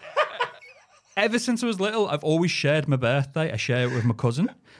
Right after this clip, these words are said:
Then when I got to primary school, I shared it with someone in my class and someone in my class's mother. It's just one of those days that, like,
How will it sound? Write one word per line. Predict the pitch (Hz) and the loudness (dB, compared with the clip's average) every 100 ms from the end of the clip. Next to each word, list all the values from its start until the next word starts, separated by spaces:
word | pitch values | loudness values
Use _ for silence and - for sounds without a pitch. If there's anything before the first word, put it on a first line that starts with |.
| - | 0
Then | 147 147 | 2 4
when | 143 | 2
I | |
got | 135 | 0
to | 131 | -2
primary | - 131 131 | 0 2 2
school, | 131 131 123 | 2 -2 0
I | |
shared | - 123 117 | 0 0 0
it | |
with | 117 | -2
someone | - 139 135 | 2 4 4
in | |
my | 127 | 4
class | - 131 143 - | 2 -2 0 -2
and | 135 | 0
someone | 131 123 | 2 4
in | 123 | 4
my | 113 | 2
class's | - 123 - 107 | 0 -6 -4 -4
mother. | 110 110 101 107 135 - 302 - | -2 -2 0 -2 -4 -10 -10 0
It's | 170 - | 0 2
just | 233 | 2
one | 226 220 | 4 2
of | 220 | 2
those | 214 196 | 2 2
days | 190 226 | 2 0
that, | 220 - - - - | -2 -14 -20 -18 -6
like, | 165 135 | -6 -6